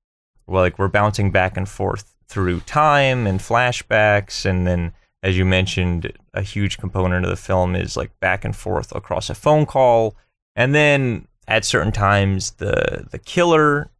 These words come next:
is, like, kind of the protagonist of a scene, and sometimes some of the other camp counselors are the protagonists, and sometimes Fran Kranz's character is the protagonist, and the killer is in the background, and kind of this, like, passive, not passive,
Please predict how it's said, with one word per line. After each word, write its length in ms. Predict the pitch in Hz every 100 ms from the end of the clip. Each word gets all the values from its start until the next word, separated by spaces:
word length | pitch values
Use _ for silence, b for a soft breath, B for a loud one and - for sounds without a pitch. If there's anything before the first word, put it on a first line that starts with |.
| -
is, 360 | 120 113 123 - -
like, 260 | 117 110
kind 180 | - 117
of 60 | 110
the 60 |
protagonist 720 | 101 117 107 113 110 107 -
of 60 | 104
a 60 |
scene, 520 | 104 - 110 107 104 95
and 100 | 92
sometimes 420 | 101 98 95 92
some 140 | 101
of 40 | 92
the 80 |
other 140 | 95 95
camp 320 | - 98 -
counselors 760 | - 135 131 - 120 113 107 107
are 100 | 104
the 120 | 101
protagonists, 840 | - 101 101 98 95 92 95 -
and 100 | 98
sometimes 560 | 95 95 92 90 87 - _ _ _ _
Fran 300 | 107 95 92
Kranz's 500 | - 117 117 110 104
character 580 | - 98 92 98 90
is 120 | 92 90
the 100 | 92
protagonist, 840 | 95 90 92 90 90 90 90 -
and 100 | 90
the 40 |
killer 340 | 85 113 95 92
is 100 | -
in 80 |
the 80 | -
background, 760 | - 131 123 - 113 107 101 95
and 160 | 92 101
kind 200 | 101 95
of 100 | -
this, 220 | - -
like, 220 | - -
passive, 540 | - 101 110 - 101 -
not 200 | 113 - -
passive, 520 | 95 90 - - -